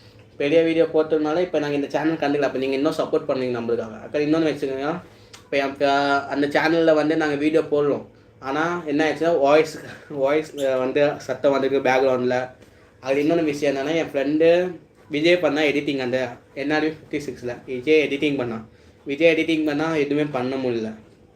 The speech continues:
அவனால எடிட் ஆக, எடிட்டும் ஒழுங்கா பண்ணல. அவன்கிட்ட இருந்து லியான் கிட்ட போயிடுச்சு. லியான் கிட்ட இருந்து எடிட்டும் வந்து அவன் ஃப்ரெண்டு ஒருத்தன் பண்ணான்.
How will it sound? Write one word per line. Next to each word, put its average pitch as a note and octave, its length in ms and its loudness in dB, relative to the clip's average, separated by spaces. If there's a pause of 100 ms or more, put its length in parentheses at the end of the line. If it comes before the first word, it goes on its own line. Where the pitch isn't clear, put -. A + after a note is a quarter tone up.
(320)
அவனால D#3 400 4
எடிட் D#3+ 280 2
ஆக, C#3 260 0
எடிட்டும் D#3+ 400 -2
ஒழுங்கா C#3+ 280 -4
பண்ணல. B2 300 -4 (560)
அவன்கிட்ட D#3+ 380 2
இருந்து D#3+ 220 2
லியான் D3 220 2
கிட்ட C3+ 140 2
போயிடுச்சு. A#2+ 260 -2
லியான் E3 340 2
கிட்ட D#3 180 -2
இருந்து D3 200 0
எடிட்டும் D3 360 -2
வந்து D#3 200 -2
அவன் C#3 160 -4
ஃப்ரெண்டு C3+ 220 -2
ஒருத்தன் C3+ 300 -2
பண்ணான். A#2+ 280 -6